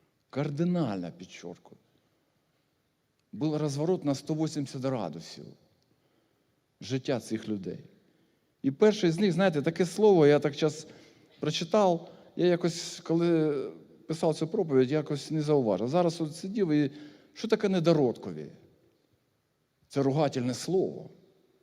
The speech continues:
Це недоношений, е, ва-, має вади. Словник так пише. Він себе порівнює, апостол Павел, він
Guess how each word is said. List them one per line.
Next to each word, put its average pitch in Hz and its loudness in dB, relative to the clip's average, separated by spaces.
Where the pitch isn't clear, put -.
Це - -12
недоношений, 143 0
е, 101 -2
ва-, 131 2
має 160 4
вади. 139 0
Словник 135 0
так 107 -8
пише. 92 -12
Він 180 0
себе 170 0
порівнює, 175 2
апостол 180 0
Павел, 113 0
він 170 0